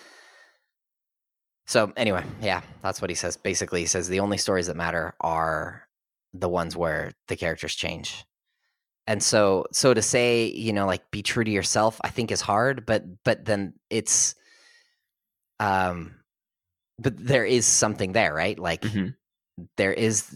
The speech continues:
Speaker 1: there is something that you're being true to. Um, i-, i-, one, one thing in, in the case of this story is he has to be true to Letty, right? Like, he, he has to learn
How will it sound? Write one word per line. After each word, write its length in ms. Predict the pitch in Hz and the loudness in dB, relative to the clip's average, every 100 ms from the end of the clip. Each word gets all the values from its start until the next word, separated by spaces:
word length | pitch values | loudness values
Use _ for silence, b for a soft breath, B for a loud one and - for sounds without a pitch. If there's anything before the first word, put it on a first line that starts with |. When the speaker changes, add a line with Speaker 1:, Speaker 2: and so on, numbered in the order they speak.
| - - 95 | -20 -14 0
Speaker 1:
there 160 | 104 | 2
is 80 | 101 | 4
something 340 | - 135 110 | 2 2 -2
that 80 | 95 | -2
you're 120 | 87 90 | -2 0
being 220 | 92 90 | -2 0
true 200 | - 123 | 0 0
to. 320 | - 80 - - _ _ _ _ _ _ - | -2 -6 -8 -14 _ _ _ _ _ _ -2
Um, 480 | 90 87 85 78 - _ _ - - - | 0 0 -4 -8 -18 _ _ -20 -10 -8
i-, 120 | 123 | -4
i-, 200 | 113 - | -6 -6
one, 400 | 104 120 127 127 | -6 2 2 2
one 260 | - 123 120 | 0 0 0
thing 480 | - 110 101 - 78 - | 0 0 0 -6 -14 -12
in, 300 | - - 101 | -8 -6 -4
in 120 | - 98 | -2 -2
the 60 | |
case 220 | 98 95 | 0 -2
of 80 | 92 | 0
this 120 | 107 | 0
story 380 | - 92 87 87 | 2 2 4 2
is 460 | - 95 90 - - | 0 0 2 2 0
he 160 | - 98 | -4 -4
has 280 | - 117 - | -2 -2 -4
to 60 | |
be 100 | 98 | -6
true 520 | 92 - 95 90 87 85 | -4 0 2 2 0 -2
to 100 | - | -4
Letty, 420 | 95 87 - - _ _ _ _ | -2 -2 -4 -12 _ _ _ _
right? 260 | 92 95 104 | -2 -2 -2
Like, 240 | 92 - | -4 -6
he, 260 | - 117 - - | -12 -10 -10 -12
he 240 | 104 104 | -10 -6
has 180 | 95 117 | -2 -2
to 100 | 107 | -2
learn 500 | 95 92 92 85 82 | 0 0 2 0 -4